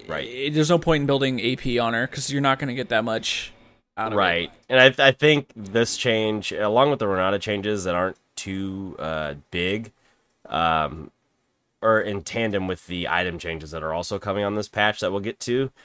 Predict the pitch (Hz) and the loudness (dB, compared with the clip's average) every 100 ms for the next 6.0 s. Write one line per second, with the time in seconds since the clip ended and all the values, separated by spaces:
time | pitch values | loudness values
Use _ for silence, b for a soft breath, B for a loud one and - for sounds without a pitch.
0 | b b - 87 87 82 95 92 95 98 | b b -6 -2 -2 -2 -4 -2 -2 -4
1 | 98 92 90 82 87 90 87 87 87 98 | -4 -2 -2 -2 -4 -4 -4 -6 -4 -6
2 | 87 - 92 85 78 - 85 87 80 85 | -6 -8 -10 -8 -8 -6 -4 -4 -2 -2
3 | 82 80 78 - - 78 78 76 67 58 | -2 -4 -6 -8 -8 -6 -4 -6 -10 -16
4 | _ _ _ _ _ - - - - 123 | _ _ _ _ _ -20 -16 -8 2 2
5 | 98 104 92 - 82 - 87 80 76 | 2 0 -2 -4 -12 -10 -10 -10 -12